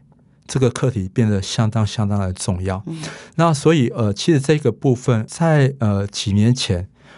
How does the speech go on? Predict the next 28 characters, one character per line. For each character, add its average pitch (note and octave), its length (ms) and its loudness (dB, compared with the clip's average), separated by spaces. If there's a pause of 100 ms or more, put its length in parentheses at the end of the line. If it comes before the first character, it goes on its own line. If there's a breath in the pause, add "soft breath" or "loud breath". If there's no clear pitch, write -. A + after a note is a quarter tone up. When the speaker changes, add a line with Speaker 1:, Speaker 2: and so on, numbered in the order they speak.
(120 loud breath)
Speaker 1:
我 G2+ 140 2
就 B2+ 280 2
持 - 220 -4
续 B2 180 0
的 G2+ 160 0
在 G2+ 220 -2
做， G2 280 -2
好 B2+ 240 -2
几 A2 140 -4
年 F#2+ 200 0
前。 F#2+ 280 -6 (600)
我 B2+ 120 2
印 C#3 60 6
象 D#3 160 4
深 C3+ 180 0
刻 B2+ 140 2
啦， G2+ 100 -2
这 C#3+ 140 -2
个 C3+ 60 2
大 C#3 120 -2
概 C#3 220 4
是 C3+ 140 0
我 G#2 160 4
进 B2 180 2
公 A2+ 180 0
司 A2+ 160 0
大 A#2 160 -2
概 A2 220 -2